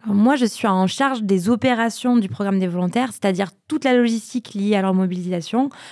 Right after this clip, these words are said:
que ce soit, euh, savoir comment est-ce qu'ils sont transportés, comment est-ce qu'ils vont manger, et cetera. Et, euh, ça fait plusieurs années que je travaille dans le domaine des programmes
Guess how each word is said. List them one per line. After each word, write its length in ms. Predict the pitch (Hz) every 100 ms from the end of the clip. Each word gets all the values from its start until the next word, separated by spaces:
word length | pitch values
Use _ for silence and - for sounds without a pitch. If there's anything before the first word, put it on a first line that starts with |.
| -
que 80 | 226
ce 160 | 202 208
soit, 540 | - 208 214 214 185
euh, 20 |
savoir 480 | 185 196 180 202 208
comment 240 | - 208
est-ce 140 | 196 190
qu'ils 100 | -
sont 80 | 185
transportés, 800 | 196 190 196 - - 240 240 240
comment 240 | 233 208
est-ce 140 | 202
qu'ils 160 | - 185
vont 80 | 185
manger, 340 | 180 180 190
et 60 | 190
cetera. 440 | - 175 160 196 403 _ _ - - -
Et, 180 | - 202
euh, 120 | 190
ça 120 | 190 208
fait 120 | 208
plusieurs 380 | - 277 294 262
années 200 | 254 254
que 160 | 226
je 60 | 208
travaille 400 | - 208 202 208
dans 100 | 190
le 300 | 175 170 165
domaine 360 | 170 208 220
des 140 | 202 175
programmes 600 | - 208 185 202 190 175